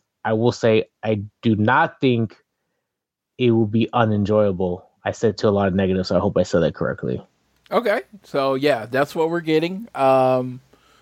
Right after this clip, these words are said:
Speaker 2: so we're getting the Fatal Four Way. Uh, you, on, on the, f-, uh, March first, uh, I'm, yeah, you know, you, you were talking about the Cow, Cow Palace, but I think you misspoke and said Daly's place,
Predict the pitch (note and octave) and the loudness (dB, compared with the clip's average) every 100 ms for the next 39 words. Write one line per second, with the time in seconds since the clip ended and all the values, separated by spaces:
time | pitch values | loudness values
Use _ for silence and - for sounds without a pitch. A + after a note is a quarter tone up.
0 | _ - C3+ C#3 D3 C3+ D3+ D3+ C3+ D3+ | _ -4 -2 -2 -4 0 0 0 0 0
1 | D#3 D#3 F3+ G3+ E3+ C3 C3 B2+ B2+ B2 | 2 2 4 0 0 0 2 2 0 0
2 | B2 A#2+ - _ _ _ _ _ C3+ F3 | -2 -6 -12 _ _ _ _ _ -4 -4
3 | - C3+ - E3 D3 C#3 C3 D3 C#3 B2+ | -2 -2 2 2 0 -2 2 2 2 -2
4 | - _ A#2+ B2 A#2+ A2+ A2 G#2 G2+ _ | -10 _ 2 4 4 0 -2 -6 -10 _
5 | B2+ E3 F3+ - - G#3 C#3+ B2+ - _ | 2 4 4 0 4 4 4 -2 -14 _
6 | _ _ _ _ _ _ - A#2 A#2 G#2+ | _ _ _ _ _ _ 4 6 6 2
7 | A#2 B2+ C3+ B2 B2 C3 B2+ B2+ C3 C3+ | 0 -2 -4 -4 -2 -2 -2 -4 -6 -4
8 | A#2 B2+ A#2+ C3+ C#3+ C3+ B2 A2+ C3+ D3 | -4 -4 -4 0 0 0 -4 -4 2 2
9 | C3+ - - D3 C#3+ C3+ G#2 G2 G#2+ G#2 | 2 -4 0 4 4 2 -6 -8 -8 -8
10 | D3 C3+ C3 B2 A#2+ - B2 B2+ A2 G#2+ | -8 -10 -8 -8 -8 -6 -4 -4 -8 -8
11 | A2+ G2 G2+ D3+ F3 C3 - A2+ G#2 - | -8 -6 -4 -2 -2 -6 -8 -10 -10 -14